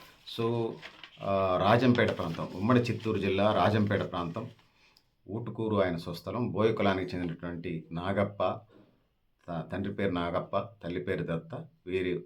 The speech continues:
సుబ్రసం-, సుబ్రహ్మణ్య స్వామి భక్తులు. వాళ్ళ దయ వలన కలిగిన పుత్రుడు కాబట్టి తిన్నప్పగా పేరు పెట్టుకుంటారు. So, ఈ, ఈ ఏదైతే ఉన్నదో ఈ తిన్నడు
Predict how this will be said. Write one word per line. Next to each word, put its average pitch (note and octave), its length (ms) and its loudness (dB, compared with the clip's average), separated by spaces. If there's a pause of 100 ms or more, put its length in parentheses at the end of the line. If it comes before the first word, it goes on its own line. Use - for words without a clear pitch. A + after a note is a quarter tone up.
సుబ్రసం-, F#2+ 440 -2
సుబ్రహ్మణ్య F#2+ 420 0
స్వామి F2 220 -4
భక్తులు. E2 340 -4
వాళ్ళ G#2+ 220 2
దయ F2+ 180 2
వలన G2+ 260 6
కలిగిన F2+ 300 -2
పుత్రుడు F2 320 -6
కాబట్టి E2+ 340 0
తిన్నప్పగా E2+ 440 -4
పేరు D#2+ 200 -4
పెట్టుకుంటారు. E2 640 -6 (560)
So, C#3+ 340 0 (400)
ఈ, G#2 480 0 (1200)
ఈ G#2 180 2
ఏదైతే B2 320 6
ఉన్నదో A2+ 520 2
ఈ F#2+ 40 -4
తిన్నడు A2+ 600 0